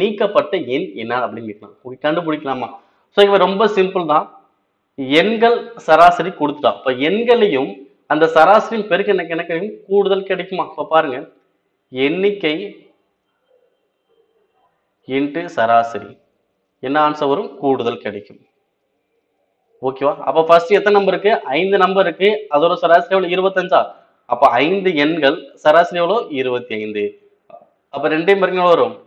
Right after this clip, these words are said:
நூத்தி இருபத்தி அஞ்சு. ஓகே, அடுத்து என்ன பண்ண சொல்றாங்க? ஒரு எண்ணை நீக்க சொல்றாங்க. அப்ப ஒரு எண்ணை நீக்க சொன்னாங்கன்னா, என்கிட்ட first அஞ்சு number இருந்துச்சா? அப்ப அஞ்சுல ஒரு number போய் ரிமைனிங் எவ்வளவு வரும்? நாலு number தான் வரும். ஓகே, இப்ப இந்த நாலு நம்பரோட சராசரி எண்ணிக்கை எவ்வளோ?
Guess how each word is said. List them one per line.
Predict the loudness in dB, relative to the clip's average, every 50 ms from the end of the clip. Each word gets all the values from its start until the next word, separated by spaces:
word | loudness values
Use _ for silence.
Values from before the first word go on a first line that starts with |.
| -8 -6
நூத்தி | -6 -6 -8 -10 -10 -8 -8 -8 -8 -10 -12 -14 -12
இருபத்தி | -10 -8 -10 -10 -10 -12 -20 -20 -20 -20
அஞ்சு. | -20 _ _ _ -20 -20 -20 -20 _ _ _ _ _ _ _ _ _ _ _ _ _ _ _ -18
ஓகே, | -12 -12 -12 -8 -2 0
அடுத்து | 0 2 2 2
என்ன | 0 2
பண்ண | 2 0 -2 -2
சொல்றாங்க? | -2 -2 0 0 -2 -2 -4 -10 -20 _ _ _ -2 0
ஒரு | 0 2 2 2
எண்ணை | 0 0 -2 -2 -2 -2
நீக்க | -4 -2 0 -2 -2 -2 -2
சொல்றாங்க. | -8 -6 -6 -8 -10 -10
அப்ப | -8 -6 -2 0 0
ஒரு | 0 0 0
எண்ணை | -2 -4 -2 -2
நீக்க | -2 -2 -4 -6 -6
சொன்னாங்கன்னா, | -4 -4 -4 -4 -4 -6 -8 -6
என்கிட்ட | -6 -4 -4 -4 -2
first | -2 -4 -4 -4 -6 -6
அஞ்சு | -6 -6 -6 -4 -2 -2
number | -2 0 0 -2 -4
இருந்துச்சா? | -4 -4 -2 -2 -2 -2 -4 _ _ _ _ -12
அப்ப | -8 -4 0 2
அஞ்சுல | 2 2 2 2 4 4 6
ஒரு | 4 4 2
number | 0 -2 -4 -2
போய் | -2 0 0 0 0
ரிமைனிங் | 2 2 4 4 4 4
எவ்வளவு | 4 2 2
வரும்? | 2 0 -2 -4 -6 -6 0 2
நாலு | 4 4 4 2 0 -4
number | -6 -4 -4 -4 -2
தான் | -2 -2 -2
வரும். | -6 -10 -10 -10
ஓகே, | -10 -8 -8 -12 -12 -12 _ _ _ _ _ _ -14 -4
இப்ப | 0 2 2
இந்த | 2 2 2 4 4
நாலு | 4 4 4 4 2 2
நம்பரோட | 2 2 2 2 2 2 2
சராசரி | 2 4 4 4 2 2
எண்ணிக்கை | -2 -2 0 0
எவ்வளோ? | 2 2